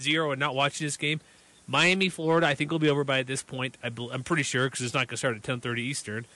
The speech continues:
This is, uh, what, seven thirty Pacific. What's that, five thirty Hawaii time?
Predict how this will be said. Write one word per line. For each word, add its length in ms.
This 220
is, 160
uh, 320
what, 220
seven 260
thirty 200
Pacific. 520
What's 120
that, 120
five 220
thirty 180
Hawaii 280
time? 340